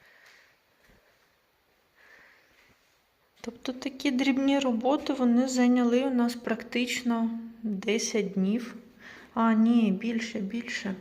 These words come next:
Так, крупним планом покажу. Тут у нас гіпсокартон зашитий. Теж з ним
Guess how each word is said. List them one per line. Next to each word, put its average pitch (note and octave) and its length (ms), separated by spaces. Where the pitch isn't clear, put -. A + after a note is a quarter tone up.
Так, G#3 160
крупним G#3 440
планом F#3+ 420
покажу. G3 480
Тут - 240
у G#3+ 60
нас G3 220
гіпсокартон G3+ 840
зашитий. G#3 680
Теж G3 300
з - 160
ним F#3+ 240